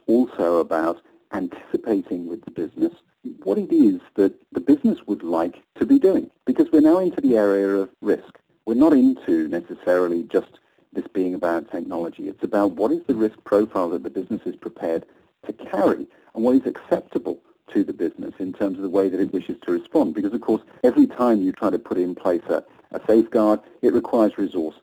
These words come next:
whether that be money or whether it be people. And I think we're seeing much more discussion taking place now around risk profile that an organization wishes to carry, and therefore some of the implications and the requirements in terms of putting in place mitigating strategies and, uh,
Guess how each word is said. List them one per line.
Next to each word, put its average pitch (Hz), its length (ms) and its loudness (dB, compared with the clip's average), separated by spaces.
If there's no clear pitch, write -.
whether 98 220 -4
that 92 160 -4
be 92 80 -6
money 95 320 -4
or - 20 -6
whether 85 260 -4
it 80 140 -6
be 78 120 -12
people. - 440 -6
And 98 140 0
I 95 160 -2
think 110 180 -4
we're 101 160 -4
seeing 95 200 -2
much 110 300 -4
more 214 220 -2
discussion - 640 -2
taking - 420 -4
place - 300 -6
now - 260 -6
around 92 320 0
risk 101 300 -2
profile 120 540 0
that 120 160 -8
an 110 80 -2
organization 98 640 -4
wishes - 300 -10
to - 80 -12
carry, 87 360 -4
and 101 140 -2
therefore 107 340 0
some 104 100 -6
of 92 40 -4
the 92 100 -4
implications 87 760 -2
and 101 120 -6
the 95 60 0
requirements 90 680 -2
in 82 120 -8
terms 82 240 -8
of - 80 -16
putting 85 240 -6
in 80 120 -6
place 80 240 -4
mitigating 85 420 -6
strategies 85 600 -6
and, 80 200 -14
uh, 78 160 -4